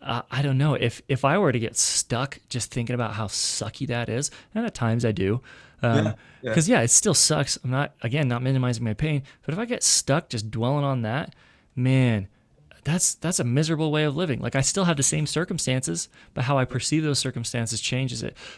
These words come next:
Speaker 1: But if I get curious and go hy-, hypothesize, like, "Huh, how is accepting impaired vision going to bless me?" Sounds weird, but it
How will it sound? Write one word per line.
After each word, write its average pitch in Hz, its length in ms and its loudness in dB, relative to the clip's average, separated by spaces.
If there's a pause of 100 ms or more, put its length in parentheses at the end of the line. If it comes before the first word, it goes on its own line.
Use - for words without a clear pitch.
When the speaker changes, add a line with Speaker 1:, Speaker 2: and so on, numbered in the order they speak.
Speaker 1:
But 143 100 4
if 151 140 2
I 143 120 6
get 131 220 -2
curious 156 380 2
and 135 100 2
go 123 120 4
hy-, 117 220 4
hypothesize, 131 800 0
like, 120 140 -2
"Huh, 180 200 -2 (440)
how 240 220 0
is 285 120 2
accepting 123 720 0 (340)
impaired 151 420 2
vision 117 500 2 (200)
going 139 300 6
to 131 60 4
bless 107 340 4
me?" - 220 -4 (340)
Sounds 156 360 6
weird, 131 440 4 (220)
but 139 80 4
it 123 100 2